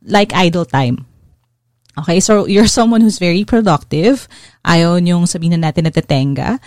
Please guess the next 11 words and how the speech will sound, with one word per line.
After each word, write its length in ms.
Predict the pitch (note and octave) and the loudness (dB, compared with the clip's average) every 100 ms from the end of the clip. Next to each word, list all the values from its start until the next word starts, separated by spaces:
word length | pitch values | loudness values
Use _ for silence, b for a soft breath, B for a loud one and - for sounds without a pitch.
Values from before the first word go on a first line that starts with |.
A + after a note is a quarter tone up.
| b b - | b b -2
And 80 | G3 | 2
you 60 | |
want 160 | G#3+ G#3+ | 2 2
to 60 | |
spend 340 | A3 - F#3+ F#3 | -2 0 0 2
your 120 | F#3 | 0
time 460 | - F3 E3+ F3 E3+ b b - - | 0 0 2 0 -2 b b -20 -8
creating 420 | - F3 A#3+ A3 | -2 0 2 0
a 100 | G3+ | 0
positive 440 | - E3 E3+ E3+ D3 | 0 -2 -4 -8 -8
impact. 640 | C#3+ C#3 D#3 - - - | -8 -4 -4 -4 -14 -20